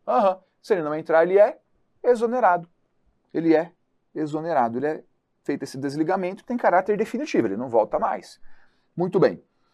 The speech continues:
A exoneração de ofício também pode ocorrer quando ele for reprovado,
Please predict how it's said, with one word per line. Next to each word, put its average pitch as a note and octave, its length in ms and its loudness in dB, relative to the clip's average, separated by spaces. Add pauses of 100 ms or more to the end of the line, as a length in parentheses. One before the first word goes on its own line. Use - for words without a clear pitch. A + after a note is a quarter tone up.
(180)
A C4+ 140 2
exoneração G3+ 640 -2
de A2 80 -4
ofício D#3 480 -6
também C#3 260 -4
pode A#2+ 320 0
ocorrer G2+ 420 -4
quando B2+ 220 -6
ele A#2+ 140 -2
for G#2+ 260 -2
reprovado, G2+ 1000 -4